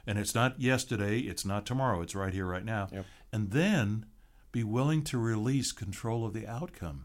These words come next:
Speaker 2: Yeah.
Speaker 1: That's, that's not watching the scoreboard.
Speaker 2: Yeah.
Speaker 1: That's looking at what you can do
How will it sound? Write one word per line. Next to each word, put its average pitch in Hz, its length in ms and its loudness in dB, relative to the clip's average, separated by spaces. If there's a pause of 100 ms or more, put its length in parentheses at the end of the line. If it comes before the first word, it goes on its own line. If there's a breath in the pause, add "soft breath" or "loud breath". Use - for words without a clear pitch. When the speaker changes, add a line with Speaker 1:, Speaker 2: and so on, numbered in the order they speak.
Speaker 2:
Yeah. 95 100 -2
Speaker 1:
That's, - 240 -2
that's - 340 -2
not 120 240 0
watching 117 360 -2
the 110 80 -2
scoreboard. 101 640 -2
Speaker 2:
Yeah. 90 180 -6 (240 soft breath)
Speaker 1:
That's 113 240 0
looking 123 300 0
at 107 100 2
what 104 240 4
you 110 240 6
can - 200 4
do 95 460 4